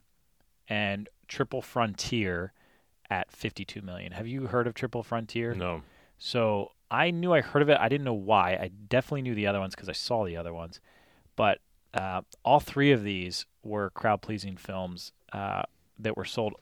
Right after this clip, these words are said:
Speaker 1: almost exclusively on their stars. So Bird Box was San-, Sandra Bullock, Murder Mystery was Jennifer Aniston and Adam Sandler, and then Triple Frontier was Ben Affleck.
Speaker 2: Hmm.
Speaker 1: So they're, as I mentioned earlier, as we talked about,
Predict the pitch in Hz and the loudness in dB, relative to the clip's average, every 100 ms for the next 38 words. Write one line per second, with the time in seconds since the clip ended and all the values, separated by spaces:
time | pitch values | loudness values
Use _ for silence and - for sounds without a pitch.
0 | _ 113 113 101 104 - - 156 156 123 | _ -8 -6 -6 -8 -10 2 2 4 2
1 | 113 117 101 98 87 - - 101 80 82 | 2 0 -2 -4 -6 -4 0 2 0 -6
2 | - 92 82 - - - _ 110 117 127 | -8 -10 -12 -20 -20 -20 _ -4 4 8
3 | 131 - - 110 - 117 113 - - 113 | 8 6 -2 -6 -4 -4 -4 -12 -4 -2
4 | 107 113 107 95 101 - - - _ _ | 0 -2 -4 -2 -2 -4 -14 -20 _ _
5 | _ - 117 123 117 - 120 113 104 107 | _ -6 -4 -2 -2 -2 -2 0 -2 -4
6 | 104 101 101 98 95 107 98 92 95 - | -6 -4 -4 -4 -6 -10 -8 -10 -10 -8
7 | 92 95 - 90 87 90 101 - _ _ | -8 -8 -10 -12 -10 -10 -10 -14 _ _
8 | _ - 98 98 98 95 - 107 107 - | _ -8 -4 -2 -2 -4 -8 -8 -6 -4
9 | 98 - 92 87 - 82 76 - - - | -6 -6 -10 -10 -10 -10 -12 -12 -16 -18
10 | - _ - 123 98 - 104 87 104 131 | -20 _ -8 -4 -4 -2 -4 -2 2 4
11 | 123 - _ _ 101 95 117 135 123 123 | 4 2 _ _ 0 0 0 -2 -2 0
12 | 120 117 107 101 95 - 123 - 101 95 | 2 4 2 0 -6 2 2 2 0 0